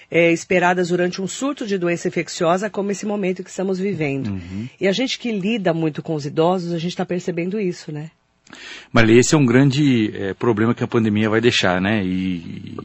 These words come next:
Speaker 2: e não, não é, e não é uma resu-, uma, uma coisa que acabou a pandemia, vai acabar, é, sumir os, o, esses efeitos colaterais da, do isolamento, né?
Speaker 1: Exatamente.
Speaker 2: Até an-,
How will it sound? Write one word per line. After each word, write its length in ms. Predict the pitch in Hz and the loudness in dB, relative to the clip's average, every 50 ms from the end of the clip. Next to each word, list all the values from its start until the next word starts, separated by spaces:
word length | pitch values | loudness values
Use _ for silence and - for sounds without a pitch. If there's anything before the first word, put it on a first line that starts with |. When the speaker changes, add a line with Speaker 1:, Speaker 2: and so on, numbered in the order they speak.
| 90 90 98 98 | -16 -18 -16 -12
Speaker 2:
e 60 | 90 | -8
não, 140 | 90 104 113 | -6 -6 -4
não 200 | - 101 101 101 | -4 -2 0 2
é, 60 | 101 | 2
e 220 | 110 120 123 113 | 2 2 2 4
não 180 | 107 110 110 110 | 4 4 4 6
é 20 | |
uma 140 | 120 123 127 | 6 6 6
resu-, 240 | 123 131 120 135 151 | 6 4 2 2 0
uma, 420 | - 113 117 113 104 98 98 117 - | 2 2 4 4 4 2 2 -2 -2
uma 180 | - 104 110 104 | 0 2 2 2
coisa 240 | - - 110 110 107 | 2 2 2 0 2
que 100 | - 117 | 0 -2
acabou 300 | 104 - 113 104 110 120 | 0 0 0 2 2 2
a 60 | 117 | 2
pandemia, 500 | - 120 113 113 107 110 127 143 170 185 - - - - - - - - _ _ _ _ | 4 4 4 4 4 4 4 4 2 0 -4 -12 -20 -20 -20 -20 -20 -20 _ _ _ _
vai 260 | - 101 98 110 110 | -4 2 4 4 6
acabar, 320 | 110 - - 113 101 110 113 | 4 4 2 2 4 4 4
é, 440 | 110 - - - - - 101 95 90 | 4 2 -2 -4 -4 -4 -2 -2 -2
sumir 280 | - - 117 110 113 | -2 0 2 4 4
os, 100 | 117 104 113 | 4 2 2
o, 300 | 113 107 98 104 107 104 | 0 0 -2 -2 -2 -2
esses 240 | 95 - - 101 | -2 -2 -2 -2
efeitos 520 | 110 101 - - 107 104 - - - - - | -2 -2 0 0 0 0 0 -4 -8 -10 -6
colaterais 640 | - 113 110 110 - - 110 98 98 101 101 92 98 | 0 4 4 4 4 2 2 2 2 2 2 2 2
da, 320 | 104 98 92 85 82 - _ _ - - - _ _ | 2 2 2 0 -2 -6 _ _ -20 -20 -20 _ _
do 80 | - 107 | -4 -2
isolamento, 560 | 104 92 113 113 110 101 98 95 87 - 90 | 0 2 2 4 4 4 2 0 -2 -2 -2
né? 140 | 92 110 123 - - - | -2 -2 -4 -6 -10 -14
Speaker 1:
Exatamente. 480 | 143 135 123 127 113 117 - - 104 131 | -12 -12 -10 -10 -12 -6 -2 -2 0 4
Speaker 2:
Até 120 | 143 147 | 4 6
an-, 80 | 165 | 6